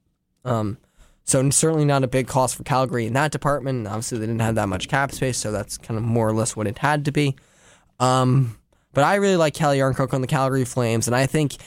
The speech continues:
he really completes their top nine very well. Um, you look at Calgary's, uh, forward group right now. Obviously, they've got the first line, of course, that's been so good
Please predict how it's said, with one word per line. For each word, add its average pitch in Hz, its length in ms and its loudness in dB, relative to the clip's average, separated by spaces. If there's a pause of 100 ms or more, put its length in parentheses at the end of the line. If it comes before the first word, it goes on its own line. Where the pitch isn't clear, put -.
(200)
he 214 160 2
really 170 380 4
completes 156 460 2
their 135 180 0
top 143 320 0
nine 127 380 0
very 127 360 2
well. 123 320 2 (180)
Um, 110 280 2
you 117 80 2
look 127 160 0
at 123 100 -6
Calgary's, 127 640 0
uh, 113 160 2
forward 123 340 2
group 127 160 0
right 120 120 0
now. 120 200 2
Obviously, 123 260 0
they've 120 120 0
got 120 180 0
the - 60 -6
first - 340 -2
line, 120 240 4
of 120 80 -4
course, 123 240 0
that's 160 140 -2
been 127 120 0
so 127 200 2
good 120 280 0